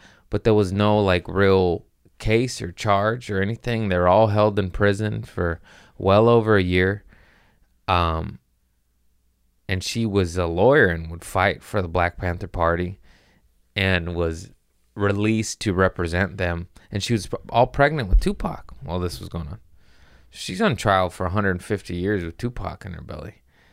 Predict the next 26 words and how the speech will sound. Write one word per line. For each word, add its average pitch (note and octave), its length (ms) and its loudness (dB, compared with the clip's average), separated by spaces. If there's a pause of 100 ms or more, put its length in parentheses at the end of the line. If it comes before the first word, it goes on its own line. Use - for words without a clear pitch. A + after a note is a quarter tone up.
(600)
This B2+ 180 -6
is F2+ 140 -10
crazy A2+ 480 0
shit. - 420 -10 (1000)
And A2 180 4
I A2 100 4
didn't, F#3 400 2
I G#2 140 0
didn't C3 300 0
know G2 200 4
about E2+ 260 2
all E2 200 -2
that, E2 400 -2
but F2+ 160 -4
I F2+ 80 2
didn't G2+ 280 -2
know F#2+ 220 2
how E2+ 340 -2 (240)
frivolous. G#2+ 580 2
They A#2+ 140 2
went C3+ 180 -2
to A#2+ 100 -10
trial, G2 640 0
and E2+ 200 -6
the, D2 200 -8
the, E2+ 340 -6